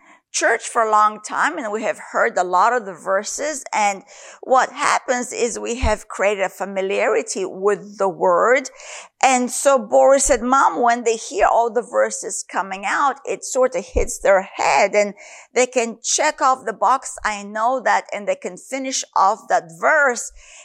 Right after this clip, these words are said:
and really not realize that at times we actually have camped out. We have actually stopped in our track of growth,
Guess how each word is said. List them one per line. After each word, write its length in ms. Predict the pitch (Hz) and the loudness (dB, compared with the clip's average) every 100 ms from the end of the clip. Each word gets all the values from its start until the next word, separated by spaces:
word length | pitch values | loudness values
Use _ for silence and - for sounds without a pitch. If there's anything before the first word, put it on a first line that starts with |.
| _ | _
and 320 | 240 240 233 | -4 -4 -6
really 300 | 233 330 294 | -6 -6 -4
not 220 | 262 247 - | -2 -2 -2
realize 960 | 220 240 - - 220 170 175 190 - - | -8 -6 -4 0 2 2 -2 -6 -12 -6
that 120 | 202 | -4
at 180 | 156 151 - | -4 -8 -14
times 400 | - 302 262 208 | -8 -6 -6 -8
we 220 | 202 214 - | -6 -4 -4
actually 460 | - 233 - - 214 | -2 -2 -2 -8 -8
have 260 | 226 185 - _ | -8 -10 -10 _
camped 460 | - 233 226 277 262 - | -8 -6 -4 -8 -12 -4
out. 540 | 214 185 214 - - - - _ _ - - | 0 0 -2 -6 -16 -18 -20 _ _ -20 -12
We 160 | - 240 | -4 -2
have 140 | 233 - | -2 0
actually 580 | 226 269 - - 208 214 | 0 0 -2 -6 -6 -6
stopped 840 | - - - 262 294 311 - - - | -4 -6 -2 0 2 0 -4 -18 -10
in 160 | 247 | -2
our 200 | 202 185 | 0 0
track 520 | 180 - 240 208 220 - - | -2 -6 0 0 0 -4 -2
of 200 | 190 - - 160 | -2 -4 -20 -20
growth, 680 | - 190 196 202 277 330 | -12 2 4 4 0 -6